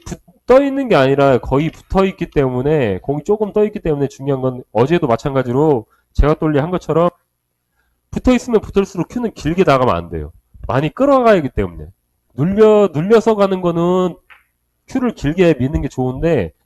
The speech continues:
느리게 길게 미는 게 좋은데, 바로 끌어가는 공, 공 같은 경우에는 가장 중요한 건 큐 길이가 내 공을 여기에서 공까지만 때리는 느낌의, 네, 여기서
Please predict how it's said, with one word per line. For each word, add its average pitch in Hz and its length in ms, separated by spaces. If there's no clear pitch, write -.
느리게 175 300
길게 139 360
미는 123 180
게 120 60
좋은데, 117 560
바로 180 300
끌어가는 269 440
공, 196 240
공 - 180
같은 180 280
경우에는 156 400
가장 170 140
중요한 147 340
건 139 180
큐 269 180
길이가 156 640
내 190 220
공을 208 500
여기에서 156 760
공까지만 175 580
때리는 190 420
느낌의, 107 500
네, 90 180
여기서 160 540